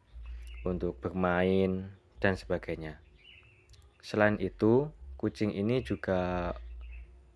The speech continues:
berak, kucing ini juga pipis. Nah, ini najis teman-teman ya. Jadi teman-teman harus berupaya semaksimal mungkin supaya najis ini tidak mengenai tubuh kita atau tidak mengenai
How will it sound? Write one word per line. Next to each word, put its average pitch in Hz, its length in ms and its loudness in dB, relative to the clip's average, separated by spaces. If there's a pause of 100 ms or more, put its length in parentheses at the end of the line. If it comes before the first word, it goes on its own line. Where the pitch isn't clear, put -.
berak, 95 560 4 (320)
kucing 95 320 0
ini 101 160 2
juga 87 480 0
pipis. 101 720 2 (560)
Nah, 92 160 0
ini 123 240 2 (400)
najis 107 480 2
teman-teman 90 480 -2
ya. 80 140 -4 (260)
Jadi 104 480 6
teman-teman 92 800 0 (480)
harus 95 560 2
berupaya 87 640 0
semaksimal 87 640 -4
mungkin 92 640 0
supaya 92 400 4
najis 92 480 -2
ini 113 320 2 (400)
tidak - 240 2
mengenai 87 800 -2 (160)
tubuh 90 240 -6
kita 101 640 4
atau - 240 0
tidak 90 320 0
mengenai 90 480 0